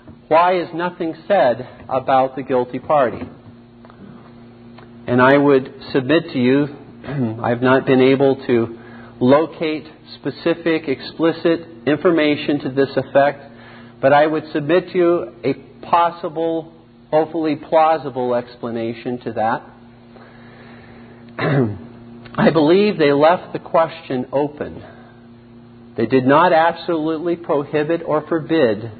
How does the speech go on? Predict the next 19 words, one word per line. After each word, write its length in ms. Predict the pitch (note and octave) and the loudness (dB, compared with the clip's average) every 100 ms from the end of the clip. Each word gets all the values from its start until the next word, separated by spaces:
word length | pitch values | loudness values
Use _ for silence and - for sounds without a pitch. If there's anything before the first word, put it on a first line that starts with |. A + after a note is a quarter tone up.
| - - - - - - - - - - - - - | -20 -20 -20 -20 -20 -20 -20 -20 -20 -20 -20 -10 0
the 160 | A#2 | 0
guilty 420 | A2+ C3 C3+ D3 D#3 | 2 4 2 0 -6
party 540 | - D3+ A#2+ G2+ - - - - - | 0 0 0 -6 -16 -18 -20 -20 -10
to 80 | A#2 | -4
remarry, 600 | B2 C3 A#2+ G2 E2 - - - - - - | 0 0 0 -4 -6 -14 -20 -20 -20 -8 2
but 120 | B2 | 4
I 100 | B2 | 4
believe 440 | B2 C3 C#3+ D3+ | 0 0 0 0
they 140 | B2+ A#2 | 0 2
left 320 | B2+ C#3 - | 2 0 -4
the 60 | |
question 640 | - - C3+ C3+ - B2+ B2 | -6 0 0 0 -6 -6 -6
open 600 | - B2+ - G#2+ G2 G#2 - - - - - - - - | -2 -2 -2 -8 -10 -12 -18 -20 -20 -20 -20 -20 -10 -6
because, 560 | B2+ - D#3+ E3+ E3+ - | -2 2 2 2 -2 -6
in 220 | D#3+ - | -12 -8
fact, 360 | D3 C3+ B2+ - | -4 -4 -6 -6
there 160 | B2+ A#2+ | -6 -6
were 480 | C3+ C#3+ A2+ G2 - - A#2 | -4 -2 -4 -6 -14 -20 -8
differences 680 | B2+ B2+ B2+ A2+ - G2 - | -6 -4 -6 -8 -8 -10 -10